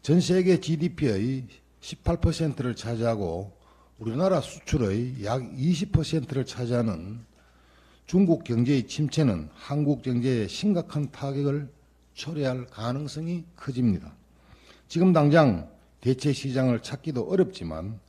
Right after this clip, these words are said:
과도한 중국 경제의 의존을 한순간에 해결할 수도 없습니다. 정부는 중장기적 중국발 불안 완화 정책과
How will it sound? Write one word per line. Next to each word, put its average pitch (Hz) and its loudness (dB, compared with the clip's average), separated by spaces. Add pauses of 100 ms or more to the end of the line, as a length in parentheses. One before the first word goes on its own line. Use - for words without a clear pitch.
(240)
과도한 139 4
중국 180 0
경제의 113 2
의존을 113 -2 (320)
한순간에 151 -2 (320)
해결할 143 0
수도 165 -6 (240)
없습니다. 117 0 (400)
정부는 127 4 (380)
중장기적 139 2 (320)
중국발 160 2
불안 139 0 (160)
완화 135 2
정책과 143 -2